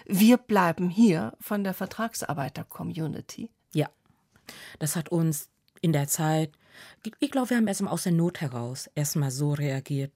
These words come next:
Speaker 2: weil in dem Moment, so nach, nach zwei Monaten ticken Versteck,
Speaker 1: Mhm.
Speaker 2: sind wir zurückgekommen und haben gesagt, „Wir bleiben hier, wir lassen uns nicht vertreiben.“ Und den Verein einfach gegründet, um uns selber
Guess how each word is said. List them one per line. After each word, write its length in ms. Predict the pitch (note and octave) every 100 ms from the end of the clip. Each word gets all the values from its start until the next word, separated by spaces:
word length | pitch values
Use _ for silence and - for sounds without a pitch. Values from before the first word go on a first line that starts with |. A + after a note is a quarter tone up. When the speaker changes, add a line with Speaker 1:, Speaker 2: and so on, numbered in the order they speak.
| C#3+
Speaker 2:
weil 440 | C#3+ C#3 C#3 C#3+ - - - - -
in 100 | E3
dem 120 | D3+
Moment, 420 | D3+ D3+ D#3+ A3 -
so 120 | D#3
nach, 260 | D3 D#3 E3+
nach 180 | D3+
zwei 240 | D3 E3 F3+
Monaten 640 | G3+ G#3 G3 G3 G#3 G#3 _ -
ticken 260 | F#3+ F#3
Versteck, 500 | - F3+ G#3 C#4+ - _ _ -
Speaker 1:
Mhm. 80 | - F#3+ A3+ -
Speaker 2:
sind 140 | F3
wir 80 | E3
zurückgekommen 560 | - B3+ C4+ G3+ F#3 F3
und 60 |
haben 80 | E3
gesagt, 320 | D#3 D3 C#3+
„Wir 140 | E3 D#3
bleiben 280 | C#3 C3+
hier, 180 | C3+ C#3
wir 80 | D3
lassen 200 | D#3 D#3+
uns 140 | -
nicht 100 | D3
vertreiben.“ 520 | - - C#3 B2+ C#3 E3 - - - - - -
Und 180 | F3
den 140 | F#3 E3+
Verein 360 | F3+ - A3 F#3+
einfach 380 | G3+ G#3 A3
gegründet, 640 | - F#3+ - A3+ B3 C#4 - _
um 260 | F#3+ F#3 -
uns 320 | G#3+ G#3+ -
selber 640 | F#3+ G3+ B3+ C#4 G#3+ F3